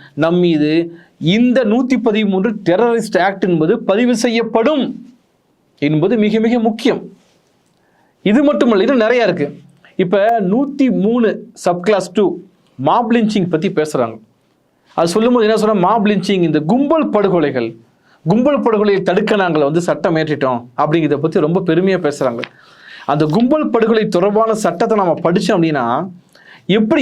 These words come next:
இஸ்லாமியர்களுக்கு திட்டமிட்டு இழைக்கப்பட்டிருக்கிற அநீதி அப்படிங்கிறத நம்ம வந்து பார்க்கணுங்க. அதுல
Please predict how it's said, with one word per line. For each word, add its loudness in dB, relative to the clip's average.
இஸ்லாமியர்களுக்கு 0
திட்டமிட்டு 0
இழைக்கப்பட்டிருக்கிற 0
அநீதி 2
அப்படிங்கிறத 2
நம்ம 0
வந்து 0
பார்க்கணுங்க. 0
அதுல 2